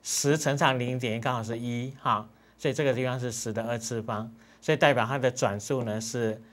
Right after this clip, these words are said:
每秒钟大概是一百转哈，一百转。对，所以因为它的转速其实并不快，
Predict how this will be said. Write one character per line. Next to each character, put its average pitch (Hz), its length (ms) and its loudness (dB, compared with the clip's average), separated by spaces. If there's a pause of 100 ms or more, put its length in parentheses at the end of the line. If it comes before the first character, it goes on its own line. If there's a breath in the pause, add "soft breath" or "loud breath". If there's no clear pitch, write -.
(180 loud breath)
每 120 200 -2
秒 110 200 -2
钟 113 220 -4
大 113 160 0
概 107 200 -4
是 107 220 -6 (840)
一 - 60 -20
百 107 200 0
转 110 280 -6 (140)
哈， 101 180 -6 (360)
一 135 80 -12
百 107 240 -6
转。 107 240 -10 (680 soft breath)
对， 139 220 -4 (120)
所 175 140 6
以 165 120 4
因 180 100 2
为 165 80 6
它 143 180 2
的 143 120 6
转 107 220 0
速 135 120 -2
其 131 180 -6
实 113 120 -4
并 113 240 -6
不 110 120 -6
快， 110 360 -6